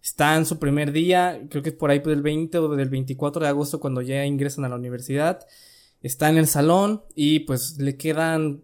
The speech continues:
tres, cuatro, cinco años en la escuela para poder egresar y poder ser un, un gran licenciado o, o ingeniero. Para usted, ¿cómo, cuál sería la mejor manera para aprovechar la universidad?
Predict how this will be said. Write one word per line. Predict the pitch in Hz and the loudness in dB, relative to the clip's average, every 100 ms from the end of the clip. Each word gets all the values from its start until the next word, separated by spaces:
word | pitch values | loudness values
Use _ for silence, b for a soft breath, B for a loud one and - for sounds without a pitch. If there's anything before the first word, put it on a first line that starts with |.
| - | -2
tres, | 165 165 160 | 2 4 2
cuatro, | - 156 160 | 0 0 0
cinco | - 160 147 160 | -2 -2 0 0
años | 156 160 156 | 2 0 -2
en | 139 | -4
la | |
escuela | 131 160 160 | -4 -4 -2
para | 143 131 | -4 -6
poder | 131 127 131 135 b b b b - | -6 -4 -2 -4 b b b b -4
egresar | 139 127 127 131 175 180 | -2 0 0 2 4 4
y | |
poder | 170 151 147 | 2 0 -2
ser | 165 156 | -2 -2
un, | 156 151 147 151 | -2 -4 -4 -2
un | 143 | 0
gran | 147 | 0
licenciado | 151 143 131 156 165 165 151 | 0 0 0 2 4 4 4
o, | 135 123 123 | 4 2 -2
o | 131 123 | -2 -2
ingeniero. | 127 131 147 156 160 202 - b b b b b b - - - | -2 -2 -2 0 -2 -6 -12 b b b b b b -20 -20 0
Para | 220 | 4
usted, | 233 226 262 285 294 - - - _ _ - | 4 4 4 4 0 -12 -18 -18 _ _ -6
¿cómo, | 240 269 - | -2 -2 2
cuál | 269 262 | 2 4
sería | 277 285 | 4 4
la | 262 | 4
mejor | 214 226 226 | 0 0 0
manera | 240 226 220 226 | 0 0 0 0
para | 202 | 0
aprovechar | 180 170 165 160 185 | 0 0 0 2 0
la | 196 | 2
universidad? | 190 156 139 147 135 170 | 2 2 0 2 2 2